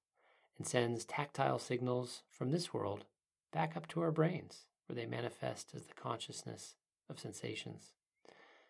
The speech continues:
So when our hands and fingers are tired or sore or stiff from overuse,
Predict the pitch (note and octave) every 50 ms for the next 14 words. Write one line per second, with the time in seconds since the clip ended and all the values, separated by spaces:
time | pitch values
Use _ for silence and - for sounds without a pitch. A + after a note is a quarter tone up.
0 | _ _ - - - D3 C#3+ C#3+ C#3+ - - - _ _ _ _ _ _ _ -
1 | D3 C#3+ C#3 C3+ C#3 - - - - - C3+ A#2+ B2 D3 F3 F3 F3 D#3+ D#3+ D#3
2 | D3+ - - D3+ C#3 C3+ B2 A#2+ A#2 - - - - D#3+ D3+ D3 C3 - - F#2+
3 | G2 - - _ _ _ _ _ - - - - - D3 C3+ C3+ C3 B2 A2 G2+
4 | - - - _ _ _ _ _ - B2+ B2 - - - - D3+ D3 - - -
5 | - - A2 G#2 G2+ - _ _ _ _ - B2+ A2+ A2 A2 G#2+ A#2 A#2+ G#2+ G2
6 | - - - -